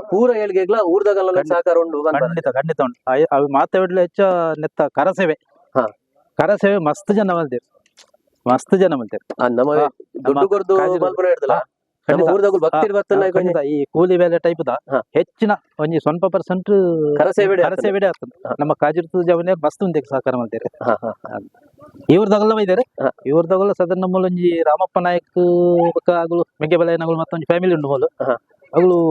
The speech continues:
Speaker 2: ಮಸ್ತ್ ರಾತ್ರಿ ಬಗ್ಗೆ
Speaker 1: ಮೂಲೆ.
Speaker 2: ಅಗುಲು ಇಲ್ಲಾಡ್ ಕೊಲ್ನೇ ಇಜ್ಜಿ.
Speaker 1: ಹಾ, ಹಾ, ಹಾ.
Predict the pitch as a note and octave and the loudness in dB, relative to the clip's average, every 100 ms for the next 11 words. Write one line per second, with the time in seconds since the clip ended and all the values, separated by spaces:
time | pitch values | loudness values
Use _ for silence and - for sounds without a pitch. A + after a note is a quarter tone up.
0 | D3 D#3 - G#3+ - _ - - C#3 F3 | 0 -2 -2 -6 -6 _ -16 -2 0 2
1 | G#3+ G3+ G3+ G3+ _ - D#3+ - E3+ D3 | 0 0 -2 -4 _ -6 -4 0 0 0
2 | C3 D#3 G3 G3+ G#3+ A3 G#3+ A3+ A3 D#3 | -2 -2 -2 -2 -2 -2 0 0 0 -4
3 | _ - B2 A2+ - | _ -8 -2 -2 -4